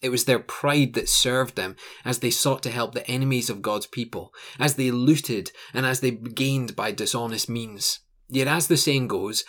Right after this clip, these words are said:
pride comes before a fall, and their fall would be great. For God had seen their sin, and he would punish their pride. They would be humbled before a holy God, and their dishonest ways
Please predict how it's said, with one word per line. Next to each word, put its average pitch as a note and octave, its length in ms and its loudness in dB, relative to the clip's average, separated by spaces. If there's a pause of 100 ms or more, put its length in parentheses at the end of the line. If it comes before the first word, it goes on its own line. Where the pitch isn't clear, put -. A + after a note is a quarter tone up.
(340)
pride C3+ 540 2
comes A#2 340 -4
before G#2 560 -2
a - 80 -10
fall, G2 480 -6 (340)
and F#2+ 200 -8
their C#3+ 160 4
fall G2+ 400 0 (320)
would G#2+ 200 -6
be G#2+ 120 -6
great. G#2 520 -2 (280)
For C3+ 160 0
God B2 260 2
had D3 160 2
seen E3+ 280 2
their E3+ 100 2
sin, G2 340 -2 (260)
and G#2+ 140 -6
he B2 160 -2
would C#3 240 0
punish C3+ 380 -2
their A#2 120 0
pride. G#2+ 520 -6 (440)
They C#3+ 80 2
would B2 140 4
be A#2+ 120 -4
humbled D3 500 2
before B2 320 0
a G#2 40 -2
holy A2+ 280 -4
God, G#2 280 -4
and B2 200 -4
their G#2+ 100 0
dishonest C3 560 0
ways A2 380 -2